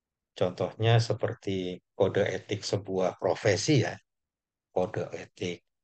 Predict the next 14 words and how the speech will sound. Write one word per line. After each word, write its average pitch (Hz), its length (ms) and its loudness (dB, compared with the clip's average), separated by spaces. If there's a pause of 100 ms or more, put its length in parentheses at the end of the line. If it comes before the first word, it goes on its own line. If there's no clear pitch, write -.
(300)
lawyer, 101 640 4 (220)
kode 95 300 -4 (180)
etik 95 280 -10 (220)
dokter, 98 640 0 (180)
atau - 260 0 (140)
bahkan 151 320 2
sekarang 151 300 4 (140)
ada 110 140 2 (100)
kode 95 240 -4 (140)
etik, - 260 -8 (560)
eh, 85 440 -6 (680)
ahli 95 640 0 (920)
telekomunikasi, 98 1300 0 (800)
dan 95 140 -2